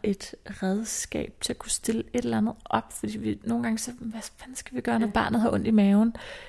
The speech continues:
Speaker 1: Øhm, andet end, "Nå, men så kan du ligge her lidt," eller, "Så kan jeg nusse lidt på maven måske," det er jo også rigtig dejligt. Øhm, men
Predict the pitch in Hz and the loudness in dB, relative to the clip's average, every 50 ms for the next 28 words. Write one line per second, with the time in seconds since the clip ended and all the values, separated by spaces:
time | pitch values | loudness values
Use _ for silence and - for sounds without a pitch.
0 | - - - - 202 196 196 190 190 185 190 185 185 185 180 - - - - 196 | -20 -6 2 4 6 6 8 8 8 6 6 6 4 4 2 0 -2 2 4 6
1 | 196 202 214 214 208 208 196 196 196 185 185 208 208 - - 208 202 196 196 - | 8 8 8 8 8 8 8 6 6 4 2 0 -4 -4 -4 -2 -2 -2 -2 -4
2 | - - - 208 226 214 208 208 214 208 - - 226 214 - - - - - - | -8 -10 -10 -6 -4 -2 0 0 -2 -2 -2 -2 0 0 0 0 0 0 0 0
3 | - - - 82 - - 80 85 - - - - - - 214 214 - - _ _ | -2 -4 -4 -2 0 0 0 -2 -2 -4 -4 -6 -4 -4 -4 -6 -6 -12 _ _
4 | - - - 214 202 202 196 185 190 202 202 - 214 196 190 - - 190 190 185 | -16 -2 0 2 4 4 6 6 4 4 2 0 0 0 0 0 2 4 4 4
5 | 185 180 180 185 190 190 180 - - - - - - 214 - - - - - - | 6 6 6 6 6 4 2 -2 -4 -4 -4 -4 -2 0 0 0 0 -2 -4 -4
6 | - - - - - - - - - 85 92 - 180 - - - - - - - | -4 -6 -10 -10 -10 -8 -8 -8 -8 -8 -10 -10 -10 -12 -14 -14 -14 -14 -14 -16
7 | - - - - - 196 185 185 185 185 190 | -16 -18 -10 -2 2 4 4 6 4 4 2